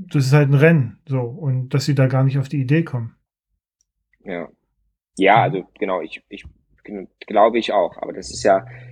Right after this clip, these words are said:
Speaker 2: ich, ich find's fast noch schlimmer, wenn sie es noch nicht mal wissen. Also als,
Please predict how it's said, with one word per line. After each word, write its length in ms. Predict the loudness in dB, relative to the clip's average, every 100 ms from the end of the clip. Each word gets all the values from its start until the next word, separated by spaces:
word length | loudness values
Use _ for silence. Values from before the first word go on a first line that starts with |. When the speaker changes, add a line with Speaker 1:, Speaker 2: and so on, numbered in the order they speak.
| -14
Speaker 2:
ich, 180 | -12 -10
ich 100 | -8
find's 260 | -2 0 2
fast 240 | 0 2
noch 200 | 2 2
schlimmer, 340 | 2 -2 -2 -2
wenn 160 | -2
sie 60 | -2
es 100 | -4
noch 80 | -4
nicht 180 | -6 -8
mal 140 | -6
wissen. 240 | -4 -2
Also 240 | -2 -2 -4 _ _ _ _ _
als, 320 | -12 -12 -16